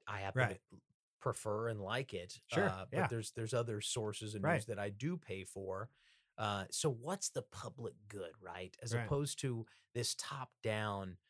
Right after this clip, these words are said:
Speaker 1: you know, the top knows and the bottom doesn't. So the top
Speaker 2: Sure.
Speaker 1: is, is going to tell you how do you live your life. I think that is a, a, a problematic situation.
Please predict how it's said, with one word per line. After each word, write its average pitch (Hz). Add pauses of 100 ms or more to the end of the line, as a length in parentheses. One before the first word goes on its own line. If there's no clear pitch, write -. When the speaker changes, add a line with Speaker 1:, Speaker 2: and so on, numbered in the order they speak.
(360)
Speaker 1:
you 110
know, 104
the 107
top 143
knows 107
and 101
the 92
bottom 104
doesn't. 101
So -
the 101
top 107
Speaker 2:
Sure. 107
Speaker 1:
is, 117
is 95
going 107
to -
tell 113
you 101
how 98
do 95
you 95
live 104
your 95
life. 92
I 139
think 151 (300)
that 107
is 101
a, 95 (160)
a, 92
a 104
problematic 104
situation. 98